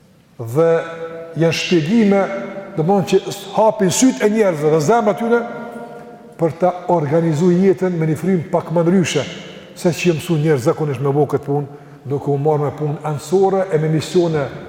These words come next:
anësore, jo me ato që janë kryu për, për, janë kryu për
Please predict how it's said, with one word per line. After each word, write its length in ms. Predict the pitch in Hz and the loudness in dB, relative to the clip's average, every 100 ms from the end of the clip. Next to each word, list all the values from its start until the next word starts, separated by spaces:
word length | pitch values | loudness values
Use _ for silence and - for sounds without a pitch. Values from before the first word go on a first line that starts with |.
| 147 | -8
anësore, 460 | 147 196 185 190 185 - - - 127 | -2 2 2 2 -2 -10 -16 -8 0
jo 160 | 165 | 2
me 140 | 165 147 | 2 0
ato 180 | 156 | 0
që 240 | 147 - 147 156 - - 143 | 0 0 -2 -4 -16 -16 -4
janë 240 | 143 135 | -4 -2
kryu 220 | 160 170 143 | 0 0 2
për, 220 | 156 156 | 2 2
për, 160 | 156 127 - - - - 127 | -2 -4 -6 -20 -20 -8 -2
janë 160 | 135 - | -2 0
kryu 240 | 151 262 185 - - - - - | 2 4 2 -2 -10 -12 -14 -6
për 80 | - | -4